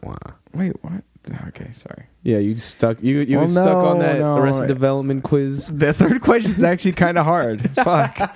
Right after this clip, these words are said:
Speaker 2: But I, th-, I just think I'm tripping about it.
Speaker 1: You just, Damien was curious if there were any Arrested Development
Speaker 2: Wow.
Speaker 1: quizzes out there, and I was like, "Yeah, no shit."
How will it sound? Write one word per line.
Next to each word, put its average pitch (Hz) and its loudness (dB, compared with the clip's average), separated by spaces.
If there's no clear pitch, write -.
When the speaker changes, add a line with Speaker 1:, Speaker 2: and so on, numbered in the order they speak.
Speaker 2:
But - -4
I, 123 4
th-, - -6
I 123 0
just 131 -8
think 135 -2
I'm 120 -2
tripping 110 -2
about 101 -4
it. 113 -4
Speaker 1:
You 127 0
just, 113 -4
Damien 117 0
was 107 -4
curious 110 -2
if 104 -6
there 101 -2
were 98 -2
any 101 -4
Arrested 127 -2
Development 110 -2
Speaker 2:
Wow. 98 -2
Speaker 1:
quizzes 95 -4
out 92 -4
there, 95 -2
and 92 -6
I 92 -2
was 98 -4
like, 98 -4
"Yeah, 110 -2
no 110 -4
shit." - -6